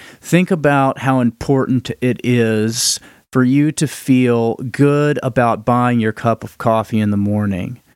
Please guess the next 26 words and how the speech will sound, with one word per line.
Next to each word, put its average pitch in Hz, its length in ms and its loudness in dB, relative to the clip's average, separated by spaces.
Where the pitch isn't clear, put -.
And 117 160 2
if 117 160 -4
you 123 140 2
don't 170 280 2
feel 127 240 0
that 113 220 0
way, 120 220 2
you 120 160 -2
should, 117 580 0
because 120 540 0
it's 123 200 0
important. 147 720 0
And 147 460 2
think 196 320 2
about 151 400 0
your 135 160 2
experience 131 800 0
at 123 220 -2
your 120 120 0
local 123 340 0
shop 151 600 0
and 123 180 2
compare 156 480 2
the 123 120 -6
two, 107 560 0
and 143 340 2